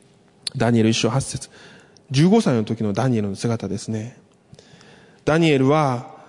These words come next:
「王が食べるごちそうや王が飲む葡萄酒で身を汚すまいと心に定めた。そして、身を汚さないようにさせてくれと、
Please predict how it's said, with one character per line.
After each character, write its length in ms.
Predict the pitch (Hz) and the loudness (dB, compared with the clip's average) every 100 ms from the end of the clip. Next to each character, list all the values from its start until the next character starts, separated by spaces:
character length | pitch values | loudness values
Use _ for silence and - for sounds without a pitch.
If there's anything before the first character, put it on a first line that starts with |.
| - - - | -20 -8 0
「王 260 | 185 208 | 4 4
が 140 | 175 143 | 4 2
食 140 | 131 | 2
べ 100 | 165 | 2
る 100 | 165 | 2
ご 160 | 127 131 | 0 -2
ち 140 | - | -4
そ 240 | - 156 151 | -2 2 4
う 60 | |
や 260 | 156 160 - | 2 0 0
王 220 | 175 214 | 4 4
が 100 | 165 | 4
飲 280 | 147 196 165 | 2 2 2
む 60 | 123 | 0
葡 80 | 135 | 0
萄 260 | 196 214 | 4 4
酒 180 | 190 135 | 2 -2
で 60 | 120 | 2
身 160 | 151 | 2
を 80 | 190 | 2
汚 220 | 165 156 | 0 -2
す 160 | 190 214 | 0 0
ま 180 | 202 233 | 2 2
い 120 | 170 | 2
と 120 | 202 | 0
心 360 | 185 139 175 190 | 0 0 2 2
に 80 | 131 | 0
定 260 | 135 139 | 0 0
め 120 | 127 131 | 0 -2
た。 160 | 143 - _ _ _ | -6 -12 _ _ _
そ 120 | - 135 | -6 -4
し 100 | - | 0
て、 340 | 170 127 - - - - - | 0 -2 -10 -20 -20 -6 0
身 140 | 151 | 2
を 80 | 170 | 2
汚 200 | 156 156 | 2 2
さ 140 | 170 | 2
な 100 | 175 | 2
い 60 | 175 | 4
よ 80 | 185 | 2
う 40 | |
に 80 | 151 | 2
さ 140 | 131 | -2
せ 100 | 131 | -4
て 80 | - | -4
く 120 | 147 | 0
れ 100 | 156 | 0
と、 600 | 151 - - 175 170 156 | -2 -10 -4 0 2 0